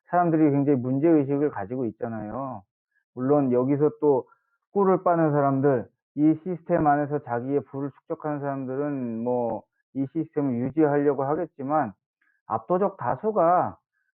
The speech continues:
지금 이 시스템에서 그렇게 행복감을 느끼고 있지는 않기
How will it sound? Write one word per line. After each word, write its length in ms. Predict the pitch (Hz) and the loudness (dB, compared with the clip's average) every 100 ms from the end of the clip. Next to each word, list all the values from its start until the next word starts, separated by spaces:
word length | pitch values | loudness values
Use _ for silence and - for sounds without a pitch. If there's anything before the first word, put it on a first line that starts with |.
| _ | _
지금 1080 | 135 139 170 180 175 175 170 170 165 160 151 | -8 -4 0 2 4 4 4 2 0 -2 -4
이 260 | 151 151 160 151 | -4 -2 -4 -6
시스템에서 1040 | 175 160 165 151 147 127 131 127 123 120 - | -12 -10 -6 -4 -4 -4 -4 -2 -2 -4 -8
그렇게 260 | 127 131 | -12 -12
행복감을 600 | 120 180 185 - 160 151 | -8 -6 -6 -4 -4 -4
느끼고 320 | 135 139 131 131 | -6 -8 -8 -8
있지는 280 | - 165 | -6 -8
않기 300 | 110 117 - | -6 -8 -12